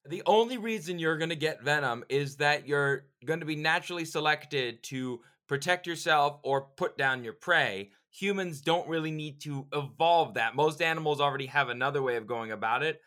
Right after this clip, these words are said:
And the tricky thing about venom is that if an animal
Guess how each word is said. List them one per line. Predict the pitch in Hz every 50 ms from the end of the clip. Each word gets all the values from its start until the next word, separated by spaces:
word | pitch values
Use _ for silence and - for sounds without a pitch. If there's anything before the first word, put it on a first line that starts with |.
| _ _ _ _ -
And | 170 170 170 156
the | 170
tricky | 165 - - - 214 214 - 226 214
thing | - - 202 190 180
about | 170 151 147 131 113 120 117
venom | 120 175 208 226 196 139 117 113 113 - -
is | 143 135 135
that | - 139 139 135 127 - - _ _ _ _ _ _ -
if | 170 165 - 156
an | 165 165 - _ -
animal | 165 180 185 185 185 180 180 170 147 143